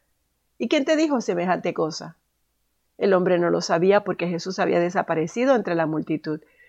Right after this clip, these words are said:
pero después Jesús lo encontró en el templo y le dijo, "Ya estás sano, así que deja de pecar, o podría sucederte algo mucho peor."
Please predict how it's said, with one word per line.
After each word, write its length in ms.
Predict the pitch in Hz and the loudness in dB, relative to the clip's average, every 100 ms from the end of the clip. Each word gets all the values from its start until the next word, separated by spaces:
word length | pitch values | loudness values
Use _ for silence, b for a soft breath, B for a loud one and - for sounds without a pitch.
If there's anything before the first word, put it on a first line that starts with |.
| b | b
pero 180 | - 277 | 4 6
después 320 | 269 269 339 | 6 4 0
Jesús 300 | 320 311 185 | 0 0 0
lo 300 | 190 185 - - | 2 2 0 -4
encontró 640 | 190 190 185 175 170 180 | -2 0 -2 -2 0 0
en 120 | 185 | 2
el 160 | 175 170 | 0 0
templo 480 | 208 208 180 165 - | -2 -2 -2 -4 0
y 80 | 175 | 0
le 140 | 165 | 2
dijo, 240 | 185 208 | 0 0
"Ya 100 | 156 | 0
estás 300 | 170 - 175 | -2 -2 -2
sano, 260 | - 220 320 403 b b b b | 6 6 6 -2 b b b b
así 240 | 262 277 | -2 0
que 120 | 311 285 | 6 8
deja 240 | 277 269 | 10 8
de 100 | 233 | 6
pecar, 580 | 220 202 214 208 180 165 _ _ _ _ _ | 4 8 10 10 8 -2 _ _ _ _ _
o 160 | 208 202 | 2 4
podría 420 | 202 190 208 208 | 6 8 10 8
sucederte 840 | 208 202 220 180 170 - 175 175 - _ _ _ | 6 0 2 4 2 0 -2 -2 -6 _ _ _
algo 640 | 175 170 170 170 165 175 - | 4 6 6 4 2 0 -6
mucho 500 | 165 165 185 165 170 | -4 -2 -2 -4 -2
peor." 480 | 170 160 165 147 | 0 2 2 0